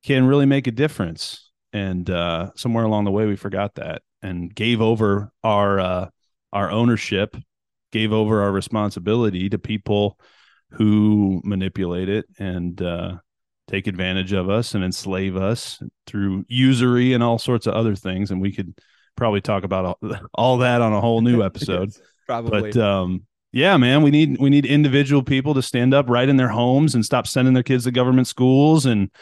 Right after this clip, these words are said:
Speaker 2: I'm with
Speaker 1: take,
Speaker 2: you.
Speaker 1: take ownership for getting the finances in place to actually, uh, take care of their family to the level that, uh, they need to in this world. So that, uh, that's part
Speaker 2: I
Speaker 1: of
Speaker 2: love
Speaker 1: it,
Speaker 2: it.
Speaker 1: man.
Speaker 2: I'm aligned. I'm on the same mission. So,
Speaker 1: Awesome, brother.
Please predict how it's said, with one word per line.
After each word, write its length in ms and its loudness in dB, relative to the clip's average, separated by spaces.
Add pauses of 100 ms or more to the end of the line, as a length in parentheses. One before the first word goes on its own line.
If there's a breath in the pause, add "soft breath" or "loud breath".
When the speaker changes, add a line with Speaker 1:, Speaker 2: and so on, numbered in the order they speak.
(320 loud breath)
Speaker 2:
I'm 60 -16
with 40 -6
Speaker 1:
take, 220 0
Speaker 2:
you. 60 -8
Speaker 1:
take 220 -6
ownership 520 2
for 180 2
getting 240 2
the 80 2
finances 560 0
in 80 4
place 340 0
to 80 -2
actually, 600 0
uh, 200 0 (440 soft breath)
take 160 -2
care 160 0
of 60 2
their 100 0
family 380 2
to 80 0
the 120 2
level 300 0
that, 320 -2
uh, 240 0
they 180 -4
need 260 -2
to 180 -2
in 80 -4
this 160 -8
world. 240 -6
So 260 -6 (680)
that, 280 -8
uh, 380 -4 (280)
that's 200 -6
part 220 -2
Speaker 2:
I 20 0
Speaker 1:
of 60 -2
Speaker 2:
love 100 -6
Speaker 1:
it, 20 -6
Speaker 2:
it. 40 -8
Speaker 1:
man. 240 -8 (540)
Speaker 2:
I'm 120 -12
aligned. 420 -10 (420)
I'm 80 -14
on 100 -8
the 60 -12
same 220 -10
mission. 340 -14 (540)
So, 60 -4
Speaker 1:
Awesome, 240 -2
brother. 240 -4